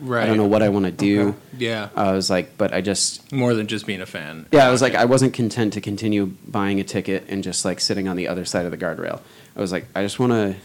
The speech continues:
Speaker 1: like, do this." So I was like, "I don't, I don't know how, I don't know, like, what." And he was like, "Just go, like, take down the ring." Like, I, 'cause I was, the show was over.
Speaker 2: Mm-hmm.
Speaker 1: I was in the venue still. It was at Bourbon Street.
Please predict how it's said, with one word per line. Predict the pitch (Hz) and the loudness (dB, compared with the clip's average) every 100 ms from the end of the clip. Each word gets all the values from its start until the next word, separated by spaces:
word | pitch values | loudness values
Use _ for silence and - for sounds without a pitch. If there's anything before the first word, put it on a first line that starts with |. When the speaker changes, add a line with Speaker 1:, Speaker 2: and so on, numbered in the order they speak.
| - - - - | -20 -20 -16 -12
Speaker 1:
like, | - - | -12 -8
do | 104 127 | 2 2
this." | - 58 71 - - - - - - - - | 2 -6 -8 -12 -14 -20 -20 -20 -20 -20 -16
So | - 104 95 87 - | -2 0 2 0 -2
I | |
was | 92 | -8
like, | 85 92 | -8 -4
"I | |
don't, | 113 120 - - | 0 0 -4 -8
I | 104 | -2
don't | 107 | 0
know | 104 | 0
how, | 90 - - - 107 101 | -2 -6 -8 -2 0 2
I | |
don't | 98 101 | 0 -2
know, | 98 101 95 - - | -4 -6 -8 -10 -8
like, | 92 - | -8 -8
what." | - 95 104 98 - | -10 -2 0 0 -2
And | 95 | -6
he | 101 | -4
was | 98 | -4
like, | 95 - - - | -6 -10 -20 -12
"Just | 110 - | -10 -2
go, | 135 131 131 | 2 2 2
like, | 123 113 - - - - - _ - - - - - | 2 0 -4 -16 -20 -20 -20 _ -20 -20 -20 -20 -6
take | - 117 | -4 0
down | 123 117 | 2 2
the | |
ring." | 98 127 - - - - - - - | 2 0 0 -6 -12 -20 -20 -20 -8
Like, | 113 95 117 | -4 -2 -2
I, | 110 | -4
'cause | - 117 | -4 -2
I | |
was, | 110 | -2
the | 101 101 | -2 -2
show | 123 135 | 2 4
was | 110 | 4
over. | 120 101 92 | 0 0 0
Speaker 2:
Mm-hmm. | |
Speaker 1:
I | 85 | -2
was | 92 - | -4 -4
in | 113 120 | 0 0
the | 98 | 0
venue | 95 107 104 87 | 2 2 2 0
still. | - 98 92 | -2 -2 -2
It | - - - | -4 -16 -12
was | 110 | -4
at | 104 101 | -2 0
Bourbon | 110 98 92 | 0 0 -2
Street. | - 98 92 | -2 -4 -4